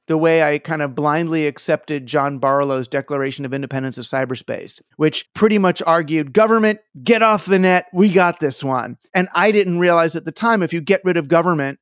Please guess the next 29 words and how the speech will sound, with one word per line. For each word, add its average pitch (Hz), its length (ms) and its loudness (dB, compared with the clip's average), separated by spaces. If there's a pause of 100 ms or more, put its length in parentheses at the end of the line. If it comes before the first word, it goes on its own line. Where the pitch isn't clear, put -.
(140)
you 175 160 2
will 185 240 4
give 180 320 2
corporations 175 720 0
free 160 240 -2
rein. 151 400 -2
That 135 120 -8
it's 143 140 -6
like 156 160 0
getting 175 240 0
rid 160 140 0
of 151 80 0
fungus, 160 500 -2
the - 120 -6
bacteria 160 540 2
is 131 120 -2
gonna 143 200 0
grow. 135 460 0
So 175 460 2 (300)
I 180 140 2
want 196 320 2
government 180 560 0
back. 170 320 0 (100)
My 175 140 -2
problem 254 440 -2
with 175 160 0
regulation 180 680 0
is 156 120 -4
that 165 180 -2